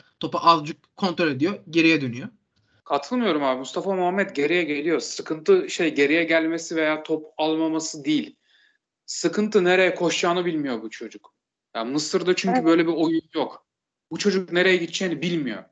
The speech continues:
Speaker 2: Baya baya bilmiyor yani.
Speaker 1: Bence
Speaker 2: Ben
Speaker 1: nereye
Speaker 2: zaten
Speaker 1: pas
Speaker 2: ilk
Speaker 1: atacağını da
Speaker 2: yarıda
Speaker 1: bilmiyor.
Speaker 2: söyledim. Bu çocuk set, set oyununu, set oyununu bilmiyor. Hiçbir şekilde bilmiyor yani. Topu nasıl geriye gelip alacağını da bilmiyor. Pas vereceği yeri de bilmiyor. İkisini de bilmiyor yani. Bilmiyor. Açık konuşalım yani.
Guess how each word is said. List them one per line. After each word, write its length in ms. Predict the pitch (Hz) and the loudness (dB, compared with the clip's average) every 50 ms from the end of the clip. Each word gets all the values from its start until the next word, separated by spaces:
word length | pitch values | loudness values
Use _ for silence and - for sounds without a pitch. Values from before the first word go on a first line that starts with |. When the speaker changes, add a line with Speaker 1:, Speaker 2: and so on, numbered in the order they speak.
| _ - | _ -6
Speaker 2:
Baya 280 | 180 196 190 156 123 135 | -2 0 0 0 2 2
baya 260 | 156 180 214 196 190 | 2 2 2 4 4
bilmiyor 340 | 220 208 196 175 147 123 110 | 4 4 4 2 0 0 -2
yani. 340 | 107 104 101 101 98 101 - _ _ _ _ _ _ _ _ _ _ _ _ - | -4 -6 -8 -10 -12 -14 -20 _ _ _ _ _ _ _ _ _ _ _ _ -2
Speaker 1:
Bence 140 | 139 147 | 0 2
Speaker 2:
Ben 80 | 156 156 | 2 4
Speaker 1:
nereye 140 | 170 180 160 | 4 4 4
Speaker 2:
zaten 140 | 196 185 185 | 4 2 2
Speaker 1:
pas 120 | 180 190 | 2 2
Speaker 2:
ilk 60 | 202 | 2
Speaker 1:
atacağını 280 | 175 175 190 180 185 208 | 2 2 2 2 2 2
da 40 | 196 | 0
Speaker 2:
yarıda 100 | - - | 0 0
Speaker 1:
bilmiyor. 220 | 156 143 120 104 | -2 -2 -4 -6
Speaker 2:
söyledim. 160 | - 127 - _ | -6 -8 -20 _
Bu 60 | _ | _
çocuk 260 | - 196 185 196 - _ _ _ _ _ _ _ _ _ - - - - _ | -10 -10 -10 -10 -10 _ _ _ _ _ _ _ _ _ -20 -20 -20 -20 _
set, 500 | - - - - - 190 190 190 190 - | -14 -14 -6 0 2 2 2 2 -2 -4
set 260 | - 196 185 180 - | 0 0 0 2 2
oyununu, 380 | 190 185 180 185 185 175 170 - - | 0 0 0 0 -2 -4 -6 -8 -8
set 260 | - - 175 160 185 | -2 -2 -2 0 0
oyununu 320 | 180 180 175 170 151 131 | 0 0 0 -2 -2 -2
bilmiyor. 380 | 165 170 165 147 120 107 95 - _ _ _ _ | 0 0 0 -2 -2 -4 -8 -12 _ _ _ _
Hiçbir 220 | - 190 - - - | -8 -8 -6 -2 0
şekilde 340 | 233 214 190 180 180 170 | 2 2 2 2 0 0
bilmiyor 280 | 180 175 180 170 160 139 | 0 -2 0 2 2 2
yani. 220 | 127 123 120 117 | 2 2 0 -2
Topu 420 | - 156 151 151 180 180 165 - 160 | -2 -4 -2 0 0 -2 -2 -2 -2
nasıl 260 | 170 165 - - 160 | -4 -4 -4 -2 2
geriye 280 | 156 165 160 170 170 160 | 4 6 6 6 4 4
gelip 280 | 160 165 165 165 165 | 4 2 0 0 0
alacağını 460 | 160 160 156 151 156 170 170 175 180 | 2 2 2 2 2 0 0 0 0
da 100 | 180 180 | -2 -2
bilmiyor. 380 | 180 185 180 180 180 185 180 - | -2 -2 -2 -2 -2 -2 -2 -2
Pas 240 | - 160 156 - 175 | -2 -4 -2 0 0
vereceği 320 | 170 165 160 170 175 175 | 0 0 2 2 2 4
yeri 160 | 170 170 160 | 2 2 2
de 120 | - 156 156 | 2 0 0
bilmiyor. 260 | 127 123 113 113 113 | -2 -8 -6 -6 -8
İkisini 320 | 127 - - - - 214 214 | -8 -6 -6 -4 0 2 2
de 120 | 202 175 | 2 2
bilmiyor 280 | 165 147 135 127 117 113 | 2 -2 -4 -4 -4 -4
yani. 340 | 104 101 101 101 98 98 101 _ _ _ _ _ _ _ _ _ _ _ _ _ _ _ _ - | -4 -6 -6 -8 -10 -14 -20 _ _ _ _ _ _ _ _ _ _ _ _ _ _ _ _ 2
Bilmiyor. 360 | 254 262 277 233 147 107 98 - _ _ _ _ _ _ _ _ _ _ _ _ _ _ _ _ - | 4 4 4 4 2 -2 -4 -8 _ _ _ _ _ _ _ _ _ _ _ _ _ _ _ _ 0
Açık 300 | 139 143 - - 208 - | 0 0 0 -2 -2 0
konuşalım 480 | 226 208 170 - 170 131 113 113 110 | 0 0 0 0 -2 -4 -4 -4 -8
yani. 120 | 104 98 | -10 -14